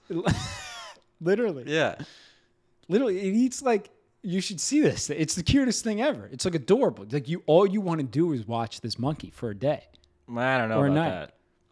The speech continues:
Speaker 2: I'd watch it for, like, ten minutes at Raul's house. <laughs> I don't know about having it at my house.
Speaker 1: <laughs> But, like, Raul apparently is just, like, an avid traveler. It's like, what is he doing getting a thirty-year f-, animal?
Speaker 2: Yeah, stupid.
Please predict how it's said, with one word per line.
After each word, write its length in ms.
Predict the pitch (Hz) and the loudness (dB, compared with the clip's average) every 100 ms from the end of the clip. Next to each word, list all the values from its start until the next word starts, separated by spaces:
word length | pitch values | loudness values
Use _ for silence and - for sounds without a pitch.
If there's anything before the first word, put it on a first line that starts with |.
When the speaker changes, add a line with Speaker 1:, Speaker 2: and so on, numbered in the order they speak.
| - | -2
Speaker 2:
I'd 140 | 135 | -2
watch 300 | 151 143 139 | 4 2 2
it 60 | 120 | -4
for, 120 | 120 | -4
like, 220 | 98 - | -6 -6
ten 180 | - 113 | -4 -2
minutes 240 | 117 107 104 | -2 -4 -4
at 60 | |
Raul's 380 | 95 101 110 104 | -4 -4 -4 -6
house. 360 | 90 85 - - _ _ | -8 -10 -14 -20 _ _
<laughs> 220 | _ - - - - - - - | _ -4 -4 -4 -16 -8 -4 -4
I 80 | 127 | -2
don't 100 | 143 | 0
know 80 | 135 | 0
about 140 | 110 | 0
having 260 | 107 101 104 | -2 -2 -6
it 40 | |
at 80 | 85 | -8
my 240 | 87 101 151 | -10 -6 4
house. 300 | 208 - - | 4 4 -6
Speaker 1:
<laughs> 60 | _ _ _ _ _ _ - - - - _ _ - | _ _ _ _ _ _ -20 -20 -20 -20 _ _ 2
But, 120 | 233 | 2
like, 160 | 226 190 | 4 4
Raul 420 | 190 196 233 247 | 6 6 6 2
apparently 560 | 143 160 196 220 175 | -2 -2 -2 -2 -2
is 140 | 156 131 | -4 -4
just, 160 | 139 | -4
like, 140 | 147 135 | -2 -2
an 100 | 139 | 0
avid 260 | 143 131 - | -2 -4 -6
traveler. 480 | - 185 180 117 | 0 2 2 -2
It's 120 | 98 117 | -10 -12
like, 160 | 110 | -4
what 60 | 156 | -4
is 60 | 165 | -4
he 40 | |
doing 280 | 139 160 151 | -2 -2 0
getting 240 | 135 135 | -2 -4
a 20 | 123 | -4
thirty-year 560 | - 156 143 143 147 139 | 2 2 2 0 -2 -4
f-, 100 | - _ _ - | -8 _ _ -4
animal? 340 | 247 226 208 | -2 -2 -6
Speaker 2:
Yeah, 140 | 175 196 | -6 -4
stupid. 720 | - - - 185 220 - | -4 -8 -6 -8 -8 -12